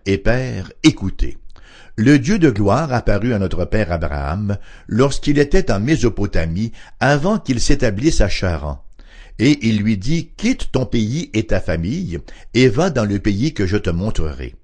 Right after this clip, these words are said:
Il sortit alors du pays des Chaldéens et s'établit à Charan. De là, après la mort de son père, Dieu le fit passer dans ce pays que vous habitez maintenant.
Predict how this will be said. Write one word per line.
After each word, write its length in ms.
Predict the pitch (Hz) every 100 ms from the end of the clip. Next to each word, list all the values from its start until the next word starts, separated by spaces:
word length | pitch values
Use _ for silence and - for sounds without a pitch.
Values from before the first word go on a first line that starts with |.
| - - - - 101
Il 140 | 104
sortit 380 | - 107 - 120
alors 400 | 90 85 127 104
du 140 | 90
pays 320 | 80 85 113 104
des 160 | 78
Chaldéens 600 | 117 98 73 73 92 185 - - - -
et 100 | 123
s'établit 540 | 156 147 127 110 170
à 100 | 123
Charan. 540 | 104 - 90 73 67 - - -
De 200 | 78 82
là, 360 | 73 73 160 - - - -
après 280 | 95 - 160
la 140 | 139
mort 220 | 185 202
de 80 | 135
son 200 | - 92
père, 500 | - - 165 214 151 - - -
Dieu 260 | 101 160 220
le 100 | 156
fit 160 | 151
passer 340 | 139 131 147 175
dans 160 | 117
ce 140 | - 104
pays 400 | - 113 170 -
que 100 | 107
vous 300 | 104 98 151
habitez 420 | 117 117 - 113
maintenant. 640 | 123 107 - 101 104 -